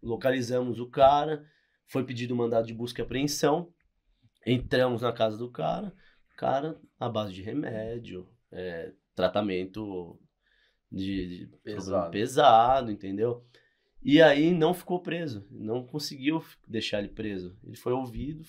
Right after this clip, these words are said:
Speaker 1: aprendeu o celular pra perícia, ele assumiu, tal, que gostava dela,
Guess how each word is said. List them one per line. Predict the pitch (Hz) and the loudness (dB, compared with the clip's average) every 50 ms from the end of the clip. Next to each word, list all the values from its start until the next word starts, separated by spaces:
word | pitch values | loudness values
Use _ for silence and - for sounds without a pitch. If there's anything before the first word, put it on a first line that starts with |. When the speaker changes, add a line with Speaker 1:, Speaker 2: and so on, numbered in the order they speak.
| - - - | -20 -16 -16
Speaker 1:
aprendeu | 120 - - 107 104 101 104 101 | -14 -10 -8 -6 -6 -6 -6 -6
o | |
celular | - - 117 117 110 107 110 - | -6 -4 -2 0 0 0 -2 -4
pra | - | -10
perícia, | - 123 135 143 127 131 151 - - - - 190 - _ _ _ _ _ _ _ _ _ _ _ - | -14 -14 -12 -10 -10 -10 -10 -10 -12 -14 -14 -16 -18 _ _ _ _ _ _ _ _ _ _ _ 0
ele | 139 127 117 120 | 2 2 4 4
assumiu, | 117 - - - 156 160 143 139 139 151 185 - _ _ _ _ _ _ _ _ _ _ _ _ _ _ _ - - - | 2 0 0 0 0 0 0 -4 -6 -6 -10 -12 _ _ _ _ _ _ _ _ _ _ _ _ _ _ _ -20 -4 2
tal, | - 107 107 117 131 131 | 6 6 6 6 6 2
que | - - | -6 -12
gostava | 98 104 - - 98 98 104 113 | -12 -12 -8 -8 -6 -4 -4 -4
dela, | 117 117 120 139 156 156 | -4 -4 -6 -6 -8 -10